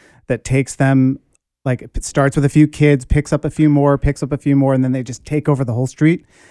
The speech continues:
Um, that's liberation, and that's subversive climate action, and it's fun, and it can show people that your life can be better off, actually, if you take these drastic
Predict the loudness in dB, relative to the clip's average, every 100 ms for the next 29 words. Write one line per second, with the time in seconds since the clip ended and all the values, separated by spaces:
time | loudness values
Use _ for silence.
0 | _ _ 0 4 4 2 -4 _ _ _
1 | -2 -2 2 2 4 4 4 4 4 2
2 | -2 _ 2 4 4 2 0 2 2 2
3 | 2 2 0 0 -2 0 0 0 -4 -2
4 | -4 -4 -6 -10 _ _ -2 0 -2 -2
5 | 2 4 2 -2 -8 _ _ _ -2 0
6 | 2 0 4 2 2 0 2 2 2 0
7 | -2 0 0 -2 -8 _ -2 2 2 2
8 | 2 4 4 2 2 2 0 -2 -6 -8
9 | -6 -4 -4 -4 -4 -4 -4 -2 -4 -4
10 | -4 -4 -2 -4 -4 -6 -6 -6 -10